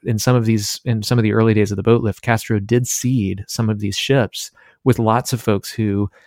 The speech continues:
uh, w-, were coming from prisons. Most of them were low-level offenders. There were a lot of political prisoners, but there was no doubt. And they said on, as they arrived on the docks, "Yes, I came from a Cuban prison. I was in jail for stealing, or I was,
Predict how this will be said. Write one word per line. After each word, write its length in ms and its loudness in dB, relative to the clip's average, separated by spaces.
uh, 200 -2
w-, 260 -6
were 280 -2
coming 320 0
from 180 0
prisons. 320 0
Most 240 2
of 60 2
them 140 0
were 140 -2
low-level 460 -4
offenders. 420 4
There 100 -6
were 40 -6
a 40 -6
lot 120 -6
of 60 -16
political 320 -6
prisoners, 460 2
but 140 4
there 100 6
was 120 4
no 120 4
doubt. 240 0
And 100 -2
they 80 0
said 200 4
on, 240 2
as 120 2
they 120 4
arrived 280 4
on 80 0
the 60 0
docks, 460 -2
"Yes, 280 2
I 60 0
came 180 -4
from 120 -4
a 40 -4
Cuban 260 -4
prison. 320 0
I 280 -2
was 100 -2
in 80 2
jail 200 4
for 420 2
stealing, 500 4
or 260 -2
I 100 0
was, 320 -2